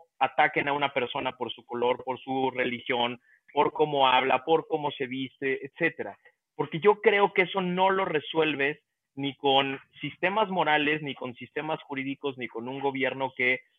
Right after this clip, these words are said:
trata de poner las reglas, ¿no? Y me espanta mucho cuando la gente empieza a considerar normal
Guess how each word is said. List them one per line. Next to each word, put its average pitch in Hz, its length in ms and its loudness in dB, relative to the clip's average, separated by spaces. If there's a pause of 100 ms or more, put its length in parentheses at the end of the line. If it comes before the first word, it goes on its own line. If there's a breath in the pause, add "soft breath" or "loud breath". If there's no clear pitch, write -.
(140)
trata 139 320 0
de 131 120 0
poner 120 340 -4
las 123 160 0
reglas, 123 420 -4 (140)
¿no? 151 220 -8 (220)
Y 165 120 -2
me 170 100 8
espanta 220 560 2
mucho 208 560 0 (320)
cuando 147 320 2
la 147 140 6
gente 202 340 0
empieza 196 440 0
a - 80 -12
considerar 143 760 0
normal 143 760 0